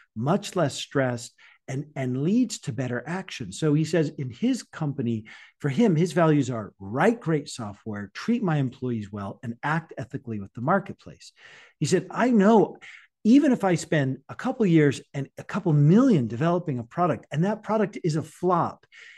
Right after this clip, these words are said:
it can still be a personal and a company-wide success." So he can succeed in the face of uncertainty. And now here's where it gets interesting, because it can lead to surprising outcomes when you focus on your values rather than your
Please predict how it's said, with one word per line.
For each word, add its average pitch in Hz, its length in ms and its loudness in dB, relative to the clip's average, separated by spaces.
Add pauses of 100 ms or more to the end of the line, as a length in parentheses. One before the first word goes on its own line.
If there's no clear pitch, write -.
(140)
it 151 140 -2
can 135 160 -4
still 208 300 6
be 160 160 2
a 113 40 -6
personal 143 800 -6 (320)
and 131 120 -12
a 107 60 -18
company-wide 208 880 -2
success." - 640 -12
So 165 100 -4
he 190 140 2
can 208 180 0
succeed 156 1040 -2 (320)
in 180 180 6
the 196 60 4
face 170 320 0
of 143 100 -6
uncertainty. 147 600 -4
And 165 160 2 (340)
now 165 140 2
here's 269 320 0
where 180 100 4
it 131 80 0
gets 147 220 -2
interesting, 156 500 -2
because 123 420 -4 (400)
it 143 120 -8
can 131 220 -6
lead 208 280 4
to 143 80 -4
surprising 196 920 -4
outcomes 147 540 -4
when 120 80 -6
you 117 80 -6
focus 147 460 -4
on 120 80 -4
your 113 140 -4
values 131 640 0 (140)
rather 107 300 -8
than 104 180 -8
your 95 180 -12